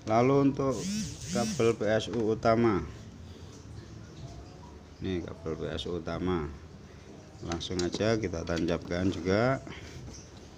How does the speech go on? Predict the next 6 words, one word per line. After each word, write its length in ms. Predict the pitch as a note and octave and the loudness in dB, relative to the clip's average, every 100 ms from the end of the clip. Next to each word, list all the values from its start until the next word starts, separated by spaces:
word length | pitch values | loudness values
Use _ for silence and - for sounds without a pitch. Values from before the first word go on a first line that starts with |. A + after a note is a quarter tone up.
| - - - - - | -18 -16 -14 -14 -12
Sini 560 | - D#2 E2 G2 B2 C#3 - - - - - - - - - - - - - - - - - - - - - - - - | -8 -4 0 2 2 0 -6 -12 -12 -12 -14 -16 -16 -16 -16 -18 -18 -18 -16 -16 -14 -14 -12 -14 -14 -14 -14 -14 -14 -10
ada 220 | - E2 E2 E2+ E2+ E2+ E2+ - - | -2 0 2 2 2 2 0 -4 -2
tandanya 480 | F2+ F2+ F2 F#2+ G2+ | 0 2 4 4 6
ya. 240 | F#2 F#2+ C3 - - - - - - - - - - - | 6 6 4 -2 -12 -16 -16 -16 -16 -16 -16 -16 -14 -6
Untuk 300 | F#2 - E2 | -6 -2 0
main 320 | G2+ A2 A2 | 4 6 8